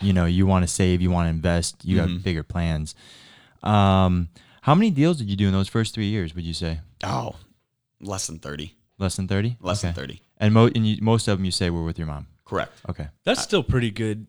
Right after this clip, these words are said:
Speaker 1: Yeah,
Speaker 3: you
Speaker 1: that's,
Speaker 3: know,
Speaker 1: that's
Speaker 3: for,
Speaker 1: ten, ten a year.
Speaker 3: for
Speaker 1: Ten a
Speaker 3: brand
Speaker 1: year is still great.
Speaker 3: For, for, for, yeah, for a new agent, but of course, again, being carried a little bit, that helps.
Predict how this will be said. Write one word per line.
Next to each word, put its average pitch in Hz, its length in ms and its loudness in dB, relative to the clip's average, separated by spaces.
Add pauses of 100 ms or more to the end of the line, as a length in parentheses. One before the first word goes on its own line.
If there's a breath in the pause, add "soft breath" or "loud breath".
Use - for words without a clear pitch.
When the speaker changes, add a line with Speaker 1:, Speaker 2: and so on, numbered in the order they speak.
(100)
Speaker 1:
Yeah, 151 180 2
Speaker 3:
you 131 80 4
Speaker 1:
that's, 113 100 2
Speaker 3:
know, 107 140 2
Speaker 1:
that's 113 240 4
Speaker 3:
for, 107 260 -2
Speaker 1:
ten, 120 220 2
ten 117 220 4
a 117 40 4
year. 110 440 6
Speaker 3:
for 110 120 -10
Speaker 1:
Ten 104 100 -2
a 120 40 4
Speaker 3:
brand 113 140 6
Speaker 1:
year 110 120 6
is 107 80 0
still 95 220 -2
great. 82 260 -2 (360)
Speaker 3:
For, 117 160 -12
for, 104 200 -12
for, 113 220 -10
yeah, 107 220 -6
for 110 160 -10
a - 40 -6
new 117 220 -6
agent, 110 480 -6
but 165 220 -4
of 135 160 -8
course, 113 260 -4
again, 101 420 -8
being 101 320 -8
carried 101 340 -6
a 101 40 -10
little 98 160 -10
bit, 95 320 -14
that 98 180 -6
helps. 95 380 -8